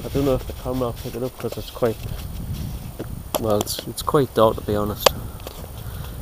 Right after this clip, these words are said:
obviously 'cause of the trees and stuff, uh, but this place is absolutely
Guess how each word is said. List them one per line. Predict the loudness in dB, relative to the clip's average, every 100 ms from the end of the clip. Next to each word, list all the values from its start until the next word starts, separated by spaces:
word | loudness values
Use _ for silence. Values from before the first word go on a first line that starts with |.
| 0 4
obviously | 4 2 -2
'cause | -2 -2
of | -2
the |
trees | -2 2 4 2
and | -4
stuff, | -2 -2 -2 -10 -14 -16 -14 -12 -12 -14 -14 -12 -4
uh, | 2 4 4 2 -2
but | -2 -4 -18 -16 -16 -16 -16 -12 -10 -10 -10 -6 -4 -4 -6 -16 -16 -2
this | 0 0
place | 2 6 6 4
is | -2 -2 -4 -8 -14 -16 0 2
absolutely | 2 0 -4 -4